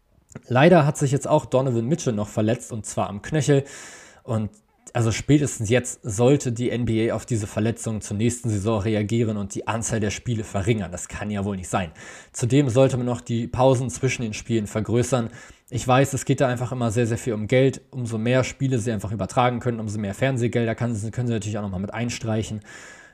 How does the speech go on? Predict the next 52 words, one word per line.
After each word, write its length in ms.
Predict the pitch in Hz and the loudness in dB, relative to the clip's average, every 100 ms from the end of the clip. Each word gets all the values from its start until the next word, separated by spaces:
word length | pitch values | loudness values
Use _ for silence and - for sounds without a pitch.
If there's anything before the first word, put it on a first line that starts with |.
| - | -4
Wenn 240 | 107 165 | 2 4
du 80 | 170 | 8
jetzt 200 | 151 147 | 6 6
aber 200 | 127 127 | 4 4
siehst, 400 | 117 135 - 107 | 4 2 0 2
wer 180 | 120 143 | 6 6
sich 140 | 123 | 4
jetzt 160 | 135 - | -2 0
gerade 140 | 123 | 0
diese 220 | 123 113 | 2 0
Saison 240 | 113 110 101 | 2 0 0
alles 200 | 117 110 | 0 -2
jetzt 120 | 110 | -4
gerade 140 | 117 | -6
schon 120 | - 107 | -4 -4
verletzt 360 | 113 117 - | 0 0 -2
hat 100 | 123 | -6
und 140 | 107 95 | -4 -2
länger 320 | 110 151 123 | 0 2 2
ausgefallen 580 | 127 127 - 123 117 120 | 0 0 -2 0 0 -2
ist, 160 | 120 | -4
natürlich 440 | 110 - 120 113 113 | -6 -2 0 0 0
erstmal 340 | - - 110 | -4 -4 -6
LeBron 340 | 110 113 123 | -6 -2 -2
und 120 | 113 113 | -2 -4
Anthony 340 | 107 117 110 | -8 -6 -2
Davis, 440 | 123 127 120 120 | 0 2 0 0
jetzt 280 | 135 131 - | 0 0 -4
noch 220 | 131 120 - - - _ - | -6 -6 -8 -20 -20 _ 0
Donovan 380 | 131 123 127 | 2 2 0
Mitchell, 280 | 127 127 123 | -2 -2 -2
du 80 | 113 | -2
hast 200 | 117 - | -4 -4
noch 120 | 117 | -8
Klay 220 | - 123 | -2 -2
Thompson, 400 | 120 131 127 123 | 0 -2 -4 -6
okay, 180 | 101 - | -6 -4
das 180 | 101 - | -4 -4
war 80 | 101 | -6
noch 80 | 95 | -2
vor 180 | 120 | 0
der 100 | 117 | 2
Saison, 300 | 104 98 110 | 0 0 -2
das 160 | 107 - | -4 -4
zählt 200 | - 117 | -4 -2
man 100 | 110 | -2
jetzt 140 | 101 | -6
nicht 120 | 123 - | -8 -4
so 80 | |
richtig 260 | 110 98 - | -4 -4 -8
mit 140 | 95 | -8
dazu. 400 | 98 - 143 123 | -6 -2 0 0